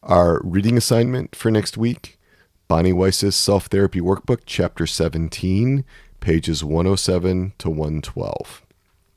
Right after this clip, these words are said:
We'll be looking at that. We're gonna be reading about unburdening. There'll be supplemental reading from Jay Early's self-therapy book for those that wanna follow along. Go a little deeper into the concepts. That's page two fifty-three to two sixty-seven.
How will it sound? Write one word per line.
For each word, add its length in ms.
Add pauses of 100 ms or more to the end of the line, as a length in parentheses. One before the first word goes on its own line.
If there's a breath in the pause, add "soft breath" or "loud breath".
(380)
We'll 100
be 60
looking 320
at 140
that. 260
We're 100
gonna 280
be 220
reading 420
about 400 (100)
unburdening. 1040 (960 loud breath)
There'll 140
be 140
supplemental 640
reading 480
from 260
Jay 320
Early's 540 (100)
self-therapy 720
book 260
for 140
those 220
that 160
wanna 180
follow 340
along. 460 (320 loud breath)
Go 160
a 80
little 220
deeper 360
into 200
the 100
concepts. 680
That's 240
page 360
two 160
fifty-three 560
to 100
two 180
sixty-seven. 840